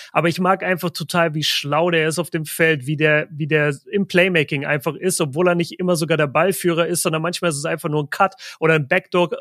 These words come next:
Backdoor-Block, den er stellt oder so. Muss ich sagen, Harkes,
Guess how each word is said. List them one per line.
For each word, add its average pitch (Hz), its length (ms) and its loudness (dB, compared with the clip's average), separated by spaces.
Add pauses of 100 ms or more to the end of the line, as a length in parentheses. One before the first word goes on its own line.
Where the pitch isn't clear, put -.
Backdoor-Block, 175 720 0
den 170 140 0
er 170 120 -2
stellt 160 360 -2
oder 156 180 0
so. 151 180 0 (260)
Muss 170 200 0
ich 160 120 -4
sagen, 151 360 2 (280)
Harkes, 147 380 -2